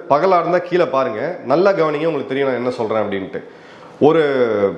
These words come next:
பொட்டல் காடுன்னு சொல்லலாம், எதுவுமே கிடையாது அங்க. அங்கங்க சில கிராமங்கள் இருக்கும். இந்த இடத்துல நம்ம என்ன பார்க்குறோம்னா, பாகிஸ்தான் பெரிய ராணுவம், ஆறு லட்சம் பேர் இருக்கிறாங்க,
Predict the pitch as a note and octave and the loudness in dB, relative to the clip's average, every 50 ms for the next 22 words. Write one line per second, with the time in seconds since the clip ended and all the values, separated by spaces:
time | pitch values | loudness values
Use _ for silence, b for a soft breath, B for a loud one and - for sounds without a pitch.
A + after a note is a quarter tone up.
0 | - - - - D#3 E3 - - A#3 A3 G#3 - F3+ F3 F3+ F3+ F3+ F3+ F3+ E3 | -10 -12 0 2 2 2 4 2 2 2 4 4 2 2 2 2 0 0 0 0
1 | D3 C#3 A#2+ G#2+ A#2+ D3 F3 F#3 F3+ D#3 D3 C#3 C3+ B2 A2+ F#2+ F2 - - - | 0 0 0 0 2 0 2 2 2 0 0 0 0 -2 -2 -4 -6 -10 -12 -14
2 | - - - - _ - A2+ C3 D3 D#3+ E3 E3 E3 F3 E3 - E3 D#3 C3 C3 | -16 -20 -20 -20 _ -4 -2 0 2 4 2 2 2 -2 -4 -4 -4 -4 0 0
3 | C#3 D3 D3+ D#3 D3+ C#3+ C3 B2 A2 G#2+ G#2 - - E2+ D#2 - - B B B | 0 0 0 0 -2 -4 -4 -6 -6 -8 -10 -10 -10 -14 -16 -16 -20 B B B
4 | B B B B B C3 E3 G3+ G#3+ G#3+ G#3+ F#3+ F3 F3 F3+ G#3 G3+ - - G#3 | B B B B B 4 4 4 4 4 4 4 2 2 2 0 0 0 0 0
5 | F#3 D#3+ C#3 B2+ B2+ C#3 D#3+ F#3 G#3 G#3 - - - - - - - - - _ | 2 2 2 0 0 0 0 0 -2 -4 -6 -10 -14 -20 -20 -20 -20 -20 -20 _
6 | - _ - D3 D3 D3 D3 C#3+ D3 E3+ G3+ A#3 A#3+ F#3+ F3 E3+ E3+ E3+ E3 D#3 | -20 _ -2 4 4 4 6 4 2 2 4 2 2 4 2 2 2 0 -2 -4
7 | D#3 F#3 G#3+ - - D3+ E3 F3+ G3 F#3 - F#3 F#3 F#3 F3+ - D#3+ E3 F#3+ G3 | -4 -4 -4 -2 0 0 0 0 -2 -4 -2 -2 -2 -2 -2 -4 -2 0 2 2
8 | F3 E3 D#3 D3+ D3 D3 D3+ D3+ C#3 C3+ C#3+ D3 D3+ D3 C#3 C#3+ C#3 C3 C#3+ E3 | 2 2 2 0 0 -2 -2 -2 0 2 0 0 0 -4 -6 -6 -6 -2 -2 -2
9 | E3 D3 C#3+ C#3 D3 C#3+ C3+ B2+ B2+ | -2 -2 -4 -4 -2 -2 -2 -2 -2